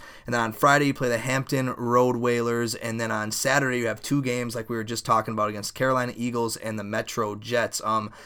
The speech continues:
kinda just describe a little bit, uh, the teams you're about to face and, you know, how you guys expect to,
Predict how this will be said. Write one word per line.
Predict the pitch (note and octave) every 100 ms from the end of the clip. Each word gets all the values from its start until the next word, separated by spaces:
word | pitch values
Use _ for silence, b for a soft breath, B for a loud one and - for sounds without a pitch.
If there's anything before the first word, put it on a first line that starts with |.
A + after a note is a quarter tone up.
| B -
kinda | D3
just | D3+ C#3+
describe | B2 - - B2 B2+ C3 B2
a |
little | A#2 A#2
bit, | A2+ A#2+ A#2 - B B B
uh, | A2+ A2
the | A2
teams | - - B2+ B2 A#2 A2+
you're | A2
about | A2 A2
to | A#2
face | G#2+ A#2 A#2 A#2+ -
and, | G#2+ G#2 G#2+ G#2+
you | A2
know, | G2+
how | A2
you | G#2+
guys | G#2+ G2+
expect | G2+ - A2 G#2+
to, | A2 G#2 G2+